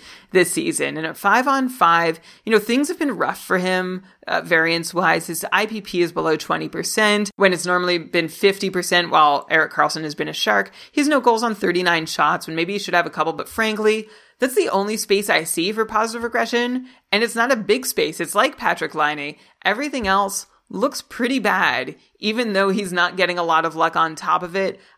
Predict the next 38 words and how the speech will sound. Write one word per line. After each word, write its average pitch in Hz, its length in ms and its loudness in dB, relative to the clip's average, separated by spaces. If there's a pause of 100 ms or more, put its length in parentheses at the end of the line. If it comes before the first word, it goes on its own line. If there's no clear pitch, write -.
I 185 120 2
don't 180 320 -2
see 214 280 -6
even 175 260 -4
things 170 260 -4
going 165 300 0
well, 190 500 4 (240)
meaning, 180 500 2
uh, 170 340 -2
an 196 140 -2
Erik 180 220 4
Karlsson 151 800 0
that's 165 180 2
consistently 180 640 0
above 160 240 2
a 165 60 -4
forty 165 380 0
point 160 340 -6
pace. 165 240 -6
His 160 100 -18
power 262 220 0
play 440 160 -2
deployment 208 380 -4
is 165 140 -6
fine, 180 440 -2 (400)
and 190 140 2
he's 240 140 -2
been 302 140 -2
very 220 300 0
meh 175 260 0
with 226 240 -2
it. 139 300 -2 (220)
So 190 200 2
you 175 380 -2
mentioned 202 420 -2
you 165 140 2
added 165 340 2
Parayko 214 600 -2